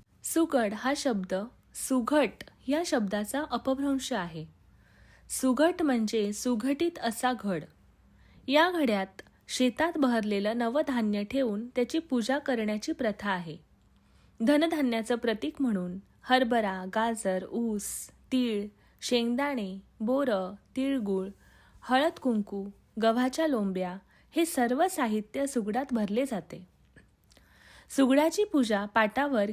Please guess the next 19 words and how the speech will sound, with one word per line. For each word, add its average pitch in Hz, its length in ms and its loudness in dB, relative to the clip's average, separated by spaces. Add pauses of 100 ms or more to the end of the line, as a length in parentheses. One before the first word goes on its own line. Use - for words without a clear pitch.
किंवा 233 380 -2
चौरंग 247 560 2
मांडून 247 560 0
त्यावर 233 320 0
करावी. 175 440 -2 (1160)
पाटाभोवती 196 720 0
छान 208 260 -2
रांगोळी 202 480 -2
काढावी. 175 520 -4 (840)
पाटावर 247 540 2 (220)
तांबड्या 226 380 2
रंगाचे 226 500 0
वस्त्र 208 400 -2
ठेवून 226 420 -2
त्यावर 240 360 0 (100)
तांदूळ 247 440 2 (100)
किंवा 247 340 -4
गहू 208 200 0
ठेवावे. 185 520 -4